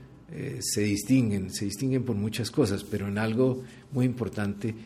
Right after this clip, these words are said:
es que están presentes no solo en Antioquia ni en el país, están presentes internacionalmente con un trabajo muy importante, notoriamente importante y valioso. Y entonces por eso hemos decidido también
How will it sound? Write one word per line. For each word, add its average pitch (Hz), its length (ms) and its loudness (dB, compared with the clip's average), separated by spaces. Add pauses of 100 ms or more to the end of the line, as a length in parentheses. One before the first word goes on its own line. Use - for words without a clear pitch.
(300)
es - 160 -8
que - 120 -6
están 127 240 -2
presentes 131 560 0
no 123 180 -2
solo 123 280 0
en 123 100 2
Antioquia 104 580 -2
ni 117 80 0
en 101 100 0
el 90 120 -6
país, 101 400 -2
están 92 320 -8
presentes 107 600 -4
internacionalmente 101 1300 -4 (420)
con 98 160 -4
un 95 120 -6
trabajo 104 300 -4
muy 139 380 4
importante, 98 720 -2
notoriamente 101 1000 0
importante 98 580 -12
y 98 40 -2
valioso. 92 540 -6 (680)
Y 120 80 0
entonces 120 520 -2
por 113 220 2
eso 110 180 2
hemos 117 240 0
decidido 104 520 2
también 101 460 -2